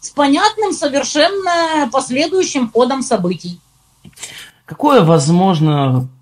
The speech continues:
Speaker 2: развитие всех этих событий в будущем? Как, по-вашему,
Speaker 1: Да.
Speaker 2: видится эта вся картина?
Speaker 1: Войну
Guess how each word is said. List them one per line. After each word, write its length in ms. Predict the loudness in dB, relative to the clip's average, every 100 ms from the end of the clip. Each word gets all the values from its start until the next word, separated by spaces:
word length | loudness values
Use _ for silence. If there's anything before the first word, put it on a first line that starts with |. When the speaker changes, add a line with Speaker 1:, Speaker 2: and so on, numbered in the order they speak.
| -6
Speaker 2:
развитие 840 | 0 2 2 2 4 2 2 -2 -2
всех 300 | -2 -2 -2
этих 260 | -4 -4
событий 680 | -2 0 0 -2 -2 -2 -2
в 80 | -2
будущем? 840 | 0 0 0 -6 -12 -14 -14 -20 _
Как, 300 | -4 -4 -2
по-вашему, 540 | 0 2 2 0 -2 0
Speaker 1:
Да. 60 |
Speaker 2:
видится 340 | 0 -2 -2 -6
эта 120 | -6
вся 140 | -8
картина? 500 | -8 -8 -8 -10 -10 -18 _ _ _ _ _ _ -14
Speaker 1:
Войну 760 | 0 2 6 6 6 4 0